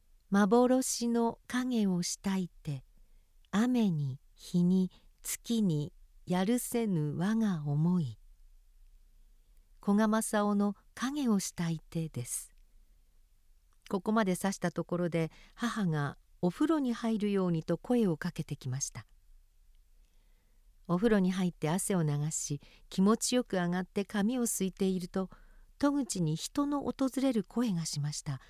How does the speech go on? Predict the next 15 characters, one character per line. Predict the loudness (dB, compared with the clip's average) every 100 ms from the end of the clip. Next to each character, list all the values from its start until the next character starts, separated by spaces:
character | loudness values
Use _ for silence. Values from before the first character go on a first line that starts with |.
| -20 -20 -6
格 | 0 2
子 | 2 2
戸 | 2 2
を |
開 | -2
け | -2 -4
て | -2 -4 -6 -20 -18 -2
び | -2
っ | -2
く | 0 2
り |
し | 2 0
ま | 0
し | -4
た。 | -6 -8